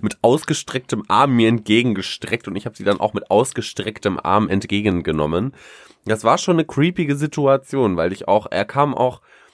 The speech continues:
an die Tür und sagte, „Na, alles gut bei dir?“ Und ich so, „Ja, na klar, ist alles gut bei mir und bei dir. Ihr habt scheinbar viel Auslastung.“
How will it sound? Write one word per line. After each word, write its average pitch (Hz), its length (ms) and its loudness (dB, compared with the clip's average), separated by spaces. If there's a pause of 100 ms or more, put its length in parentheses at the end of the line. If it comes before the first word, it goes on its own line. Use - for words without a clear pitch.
(400)
an 117 120 -2
die 117 80 -4
Tür 151 320 0
und 110 160 -2
sagte, 113 240 -2
„Na, 113 260 6
alles 139 340 0
gut 160 220 0
bei 120 180 4
dir?“ 98 260 2
Und 90 120 -2
ich 104 120 -6
so, - 120 -10 (160)
„Ja, 85 160 -2
na 90 160 -2
klar, 143 280 0
ist - 120 -8
alles 87 300 -12
gut - 100 -20
bei 85 120 -6
mir 85 160 -4
und 87 100 -6
bei 87 160 0
dir. 110 320 -2
Ihr 95 120 0
habt 92 220 0
scheinbar 104 320 2
viel 120 160 -2
Auslastung.“ 101 540 -2